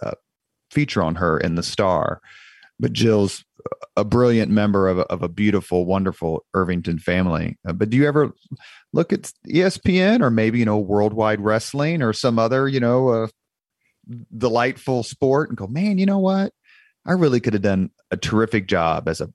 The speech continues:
play-by-play person for E S P N or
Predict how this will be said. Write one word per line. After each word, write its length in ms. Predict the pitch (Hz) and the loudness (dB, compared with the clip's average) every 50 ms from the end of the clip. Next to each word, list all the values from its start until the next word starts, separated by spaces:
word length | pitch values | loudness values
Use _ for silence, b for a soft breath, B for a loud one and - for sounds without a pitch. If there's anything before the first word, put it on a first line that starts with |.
| _ - | _ -2
play-by-play 680 | - 120 110 104 87 90 87 92 - - 98 90 85 85 | 0 2 2 0 0 0 0 0 0 0 -2 -2 -2 -2
person 480 | - - 85 80 - - 80 80 82 | -2 -2 -2 -2 -4 -6 -6 -6 -6
for 300 | - - - 82 82 - - | -6 -4 -2 -2 -2 -2 -2
E 160 | 85 85 87 | 0 0 2
S 200 | 87 80 - - | 2 0 0 -2
P 200 | - - 98 87 82 | -2 0 0 0 2
N 440 | 82 85 82 80 80 80 85 85 85 | 0 0 0 0 0 -2 -2 -2 -4
or 420 | 85 82 80 82 82 - - | -4 -4 -4 -2 -2 -4 -6